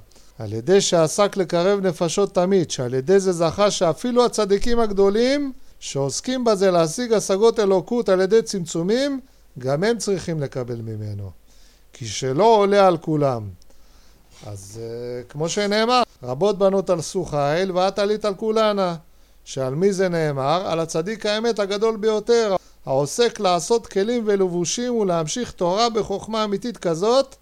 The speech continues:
עד שיוכלו להתקרב הכל להשם יתברך.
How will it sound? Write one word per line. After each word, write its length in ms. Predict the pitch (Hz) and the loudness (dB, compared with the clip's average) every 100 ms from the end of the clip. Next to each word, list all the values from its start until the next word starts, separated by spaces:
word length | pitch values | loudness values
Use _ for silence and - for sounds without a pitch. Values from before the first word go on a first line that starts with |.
| _ - - - - | _ -20 -20 -20 -8
עד 160 | 156 156 | -6 -6
שיוכלו 520 | - 175 156 226 240 | -2 -2 -2 -2 -2
להתקרב 540 | 220 202 185 190 226 | -2 -4 -2 0 0
הכל 260 | 180 165 226 | 0 0 2
להשם 380 | 190 151 - 143 | 2 0 -2 -6
יתברך. 600 | 135 113 113 104 101 - | -8 -8 -10 -10 -12 -14